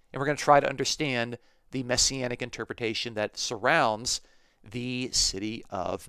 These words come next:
Bethlehem. Please look forward to our next episode. Now, if you enjoy our podcast, please consider supporting us as we promote the sound truths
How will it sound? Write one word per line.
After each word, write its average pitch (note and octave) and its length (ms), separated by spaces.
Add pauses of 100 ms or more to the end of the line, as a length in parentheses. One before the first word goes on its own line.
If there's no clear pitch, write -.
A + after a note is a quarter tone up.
Bethlehem. A2+ 640 (560)
Please A2 180
look A2+ 120
forward G#2 420
to G2+ 340
our F#2+ 240
next G2 320
episode. - 460 (720)
Now, D#3 80
if D#3+ 60
you G#3+ 80
enjoy F#3 240
our F3+ 60
podcast, F#3+ 600 (540)
please D3+ 180
consider G3 260
supporting F3+ 420
us - 260 (360)
as C#3 160
we C3+ 80
promote D3+ 400
the - 60
sound D3+ 320
truths C#3+ 540